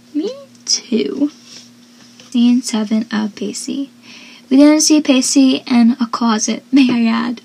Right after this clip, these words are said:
I found that very funny. Like, everyone was in a dressing room, and Pacey's just stuck in a closet. And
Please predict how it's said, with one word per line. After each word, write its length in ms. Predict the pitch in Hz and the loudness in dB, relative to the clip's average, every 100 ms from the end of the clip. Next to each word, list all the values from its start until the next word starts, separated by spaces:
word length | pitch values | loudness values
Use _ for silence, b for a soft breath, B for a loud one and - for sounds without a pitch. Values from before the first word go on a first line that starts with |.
| - | -4
I 120 | 294 | -2
found 260 | - 359 | -4 -8
that 120 | 415 277 | -6 -6
very 260 | 214 220 | -4 -4
funny. 360 | 214 202 202 214 | -4 -6 -6 -6
Like, 160 | 240 220 | -6 -6
everyone 320 | 262 269 320 | -2 0 0
was 160 | 349 381 | -2 -2
in 140 | 403 | -2
a 20 | |
dressing 340 | 302 233 226 233 | -2 -2 -2 -2
room, 220 | 262 277 | -2 -4
and 120 | 240 | -2
Pacey's 440 | 262 214 240 302 - | 0 0 0 -2 -2
just 180 | 320 - | -6 -8
stuck 200 | 226 - | -8 -6
in 60 | |
a 80 | 196 | -8
closet. 520 | 208 214 226 240 294 B B B B B B - | -8 -10 -8 -8 -10 B B B B B B -6
And 520 | 254 254 240 226 214 | 0 4 4 4 0